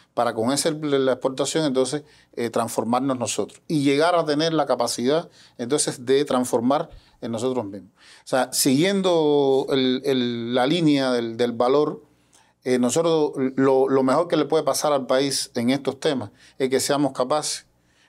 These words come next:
de convertir y transformar por nosotros mismos todo el valor que tienen los recursos que estamos, eh, poniendo a un lado en los procesos principales.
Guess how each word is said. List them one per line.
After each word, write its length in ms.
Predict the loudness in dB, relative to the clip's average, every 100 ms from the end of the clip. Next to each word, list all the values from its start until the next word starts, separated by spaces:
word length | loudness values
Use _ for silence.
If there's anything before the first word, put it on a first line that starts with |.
| _
de 140 | -2
convertir 500 | 2 2 2 0 0
y 60 | 0
transformar 680 | 0 -2 -2 0 0 -2 -4
por 140 | -2
nosotros 420 | -2 -2 -2 -2
mismos 340 | 0 -2 -4 -12 _ _ _ _ _ _
todo 280 | 0 2 2
el 60 |
valor 340 | 2 2 2 0
que 100 | 0
tienen 200 | 0 2
los 120 | 2
recursos 420 | 0 0 0 0
que 80 | -2
estamos, 360 | 0 0 0 -4 -16 _ _ _
eh, 320 | -6 -2 -2 -2
poniendo 360 | 0 0 2
a 20 | 2
un 160 | 2
lado 260 | 2 2 2
en 60 |
los 140 | -2 -4
procesos 400 | -6 -4 -4 -4
principales. 520 | -6 -8 -10 -12 -14